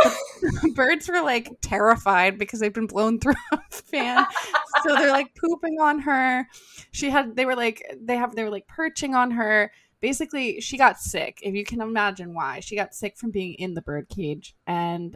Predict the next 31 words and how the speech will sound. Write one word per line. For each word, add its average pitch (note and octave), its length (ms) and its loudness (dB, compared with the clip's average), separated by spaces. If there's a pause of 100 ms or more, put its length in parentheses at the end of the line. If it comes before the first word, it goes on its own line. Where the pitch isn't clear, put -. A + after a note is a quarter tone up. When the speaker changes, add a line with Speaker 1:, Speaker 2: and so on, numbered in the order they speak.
Speaker 2:
um, - 440 -6
got F#3 140 0
hospitalized F3 720 0
from F3 160 -4
a F#3 80 -2
fever, D#3+ 580 -2
and F3 200 -4
they E3+ 260 -2
do F3+ 160 -4
not F3 200 0
reveal F3+ 360 0
how E3+ 160 0
they A#2+ 160 -4
actually - 280 -4
finished F#3 320 -4
the G3 80 -6
scene. F3+ 280 -6
So - 140 -6
I G#3+ 80 2
just A3+ 120 -2
thought F#3+ 140 2
that - 100 -6
was - 140 -6
really - 160 -4
funny. - 380 -6 (120)
Speaker 1:
Oh D4+ 100 -6
my C#4+ 100 -4
Speaker 2:
That A3+ 80 -2
they, E3 160 4
like, E3 160 4
Speaker 1:
God. D3 80 -2